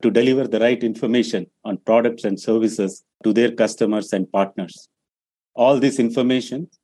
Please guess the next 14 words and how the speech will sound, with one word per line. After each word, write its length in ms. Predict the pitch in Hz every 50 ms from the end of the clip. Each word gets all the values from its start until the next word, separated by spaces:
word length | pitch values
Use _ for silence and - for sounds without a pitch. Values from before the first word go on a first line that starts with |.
| _
were 140 | - 113 110
delivered 640 | 98 92 113 117 117 117 117 123 117 107 95 - _ _ _
through 200 | - 139 139 131
the 120 | 117 127 107
various 360 | 110 123 131 123 123 117 -
customer 420 | - 123 117 117 - 131 117 120
touchpoints, 680 | 107 117 113 113 - - - 120 139 165 165 - - _ _ _ _ _ _ _
digital 340 | 113 113 113 - - 123 113
channels, 400 | 113 - 113 107 104 110 127 127 _ _ _ _ _ _ -
through 180 | - 131 117
their 180 | 117 120 117 113
own 320 | 113 123 120 120 117 104
websites 680 | 107 117 113 113 - - 123 120 117 117 117 - - - - _
or 400 | - 113 107 110 110 101 92 95